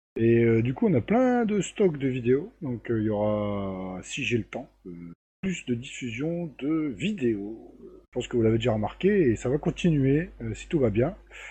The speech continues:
Euh, donc on commence par, euh, Dans le viseur, donc il y a eu le Gaiden numéro deux,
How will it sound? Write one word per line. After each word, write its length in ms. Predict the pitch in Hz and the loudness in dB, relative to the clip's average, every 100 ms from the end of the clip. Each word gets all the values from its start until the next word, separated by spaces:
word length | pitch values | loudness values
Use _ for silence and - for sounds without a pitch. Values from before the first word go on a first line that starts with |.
| - | -8
Euh, 180 | 120 123 | 0 4
donc 180 | 123 120 | 4 2
on 80 | 156 | 0
commence 460 | 208 196 190 170 - | 4 4 4 2 -2
par, 360 | 143 120 117 | -4 -2 -2
euh, 140 | 110 101 | -4 0
Dans 200 | 104 220 | 4 4
le 120 | 185 | 4
viseur, 560 | 160 170 151 214 240 196 | 2 0 2 2 2 -4
donc 220 | 123 - | -8 0
il 40 | |
y 40 | 131 | 0
a 20 | |
eu 40 | |
le 80 | 120 | 2
Gaiden 640 | 113 160 151 139 185 180 170 | 0 0 0 4 4 6 0
numéro 380 | 165 151 135 | -2 -2 -2
deux, 320 | 135 165 226 | -2 -4 -4